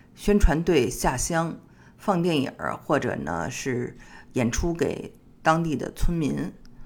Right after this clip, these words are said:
我们在休斯顿遇到的也是这种乐团下乡的表演，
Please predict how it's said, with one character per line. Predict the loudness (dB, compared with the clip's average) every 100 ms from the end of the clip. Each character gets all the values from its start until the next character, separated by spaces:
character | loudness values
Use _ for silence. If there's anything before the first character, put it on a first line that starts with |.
| -18 -20 -18 0
我 | 4 4
们 | 4 2
在 | 4 6 6
休 | 4 0
斯 | 0
顿 | 0 2 2
遇 | 0 0
到 | 4 4 4
的 | -2 -4
也 | 0 0
是 | 0 0 2
这 | 2
种 | 2 -2 -2
乐 | 2 4
团 | 4 2 0
下 | 0 0
乡 | -2 -2
的 | -2
表 | -2 -2
演， | -2 -6